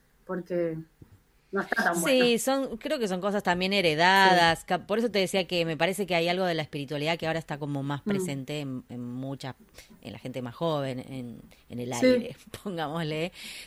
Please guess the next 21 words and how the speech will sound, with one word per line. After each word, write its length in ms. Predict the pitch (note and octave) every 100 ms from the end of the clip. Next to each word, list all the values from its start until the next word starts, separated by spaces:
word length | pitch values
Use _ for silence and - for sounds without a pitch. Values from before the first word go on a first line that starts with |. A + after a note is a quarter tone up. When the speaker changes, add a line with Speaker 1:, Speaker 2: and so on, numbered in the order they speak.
| -
Speaker 2:
También 260 | C3 C#3+
está 180 | G3+ D3
la 120 | C3
ve-, 160 | A#2+ A#2+ -
la 120 | B2
espiritualidad 520 | - A#2+ G#2+ A2 A2+
trucha, 240 | - -
Speaker 1:
Totalmente. 300 | A#3 A3+ A3+
Speaker 2:
por 100 | G#3+
supuesto, 440 | F3 E3+ A2 - G#2+
o 80 | B2
barata, 460 | A#2 A#2 A#2 - G#2+
por 140 | A2
decirlo 260 | A#2+ - C#3+
de 20 |
alguna 180 | C#3 D4
Speaker 1:
Como 120 | D4
en 60 |
Speaker 2:
manera. 120 | C#4+ G#4+
Speaker 1:
todos 160 | A4+
los 200 | D4+ -